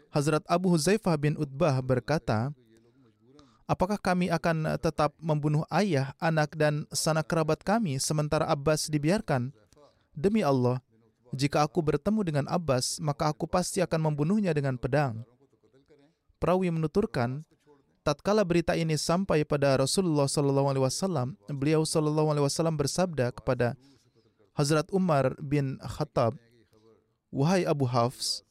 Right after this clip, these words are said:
Hazrat Umar berkata, "Demi Allah, ini adalah hari pertama Rasulullah sallallahu alaihi wasallam memanggil saya dengan sebutan Abu Hafs." Beliau sallallahu alaihi wasallam bersabda,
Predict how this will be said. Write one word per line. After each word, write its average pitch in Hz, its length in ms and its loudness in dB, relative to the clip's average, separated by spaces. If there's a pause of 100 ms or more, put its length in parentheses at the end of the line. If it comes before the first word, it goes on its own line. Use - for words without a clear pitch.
(880)
Hazrat 156 320 0
Umar 185 320 0 (160)
berkata, 139 720 -2
"Demi 180 240 -2
Allah, 175 360 2
ini 165 120 -2
adalah 147 320 0
hari 147 160 0
pertama 185 480 -2
Rasulullah 147 480 0
sallallahu 143 400 0
alaihi 139 160 0
wasallam 139 480 -4 (640)
memanggil 143 480 0
saya 175 320 2
dengan 139 240 -2
sebutan 139 480 -2
Abu 127 240 -4
Hafs." 117 560 -4 (1800)
Beliau 156 320 2
sallallahu 165 400 2
alaihi 156 160 2
wasallam 170 320 0
bersabda, 151 640 0